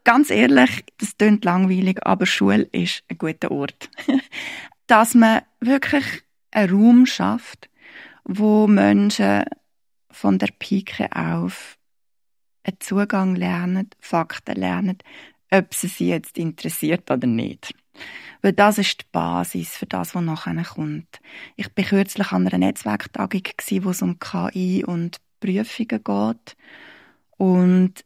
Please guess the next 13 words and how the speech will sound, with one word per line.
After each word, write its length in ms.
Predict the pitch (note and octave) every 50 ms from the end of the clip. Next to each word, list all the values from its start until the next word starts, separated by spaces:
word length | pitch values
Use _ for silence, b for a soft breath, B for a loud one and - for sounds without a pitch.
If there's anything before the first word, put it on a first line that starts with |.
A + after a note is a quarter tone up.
| _ _ _ _ _ _ _ _
dort 220 | G#3+ G#3 G3+ -
hat 120 | G#3 F3+ G3
jemand 260 | F#3+ F#3+ - A#3 -
gesagt, 300 | - - F#3 F#3 F#3+ G3
und 160 | G3 F#3 - _
da 80 | -
bin, 260 | - - F#3+ F#3 F3+ F#3
da 100 | G3 F#3
stehe 320 | - - F#3 F#3 F#3 F#3
ich 80 | F3+ -
voll 560 | - - - - - - - - F#3+ F#3+ F#3+
dahinter, 600 | G3 F3+ F3 E3+ F#3 G3 G3 F#3+ - - G#3+ G3+ - - _ _ _ _ _ _ _ _ _ _
ähm, 400 | F#3+ G3 F#3+ F#3+ F#3 F#3 F#3 F#3